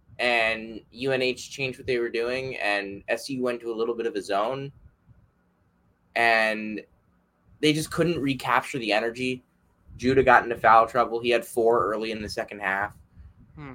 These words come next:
Speaker 1: And U N H made it too close for comfort. Kadir Copeland, though, really impressive on the glass today. Ten points, twelve rebounds, double-double. He was great. Um, Kyle Cuff was an energy guy.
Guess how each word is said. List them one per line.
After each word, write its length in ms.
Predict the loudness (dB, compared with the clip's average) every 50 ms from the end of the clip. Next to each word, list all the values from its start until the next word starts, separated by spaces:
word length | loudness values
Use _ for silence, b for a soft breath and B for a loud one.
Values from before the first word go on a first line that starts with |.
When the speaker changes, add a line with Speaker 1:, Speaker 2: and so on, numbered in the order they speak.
| 4
Speaker 1:
And 400 | 6 8 8 8 8 6 4 0
U 200 | -2 2 4 6
N 80 | 6 6
H 280 | 6 4 2 -2 -6 -2
made 200 | 0 0 0 0
it 100 | -2 -4
too 120 | -8 -8
close 240 | -4 -2 -2 -2 -2
for 120 | -6 -10
comfort. 440 | -4 -4 -4 -4 -4 -8 -12 -14 -16 _ _ _ _ _ _ -20 -20 -20 _ _ _ _
Kadir 300 | -2 2 2 4 2 2
Copeland, 560 | 0 0 2 2 2 2 0 -4 -6 -4 -4
though, 240 | -4 -4 -4 -6 -10 -16 _ _ _ _ _ _
really 480 | -20 -8 0 2 4 4 6 4 4 2
impressive 640 | 0 -2 -2 -2 -2 -2 -2 -4 -6 -6 -6 -8 -12 -16 -18 -20 -20 _ _ _ _ _ _ 4
on 160 | 6 6 6
the 100 | 4 2
glass 340 | 4 4 6 6 4 2 0
today. 160 | -2 -2 -2
Ten 220 | 0 0 -2 -2 -2
points, 280 | -4 -6 -6 -6 -8
twelve 300 | -6 -2 0 0 0 -2
rebounds, 400 | -4 -4 -2 -2 -2 -2 -2 -4
double-double. 680 | -6 -4 -4 -4 -6 -2 -2 -2 -2 -2 -6 -8 -8 -12 _ _ _ -20 _ _ _ _ _ _
He 200 | -12 -8 -4 0
was 180 | 0 0 -2
great. 460 | -4 -6 -4 0 0 0 0 -2 -6 -12 _ _ _ _ _ -20 -20 -20 -20 _ _ _ _ _ _ _ _ _
Um, 320 | 0 2 2 2 0 -2
Kyle 360 | -4 2 6 6 8 8 6 4
Cuff 400 | 2 -4 -2 0 0 0 0 -2
was 160 | -2 -2 0
an 80 | -2
energy 420 | -2 0 0 0 -2 -4 -4 -6 -2
guy. 460 | 0 2 4 4 4 4 2 0 -4